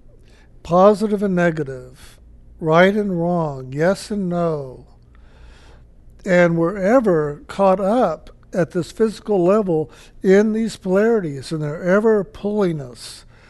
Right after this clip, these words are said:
they're ever pushing us, they're ever drawing us, they're ever locking us into certain beliefs and concepts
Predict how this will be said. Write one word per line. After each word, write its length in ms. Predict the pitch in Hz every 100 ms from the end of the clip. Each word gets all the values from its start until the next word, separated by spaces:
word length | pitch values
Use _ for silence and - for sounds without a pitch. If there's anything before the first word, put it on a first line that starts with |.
| - -
they're 280 | 170 160 175
ever 240 | 208 214
pushing 560 | 208 - 220 - 165 139
us, 220 | 127 -
they're 180 | 175 156
ever 300 | 185 196 185
drawing 640 | 147 160 185 196 180 143
us, 560 | 127 131 - - - - - - - - - - -
they're 220 | 165 156 160
ever 320 | 185 185 156
locking 500 | 160 185 180 208 180
us 180 | 156 -
into 440 | 214 196 208 165
certain 560 | - 175 196 170 156 147 - - - - 170
beliefs 580 | 156 165 190 185 -
and 160 | 151 135
concepts 1120 | - 185 185 185 - 143 139 - - -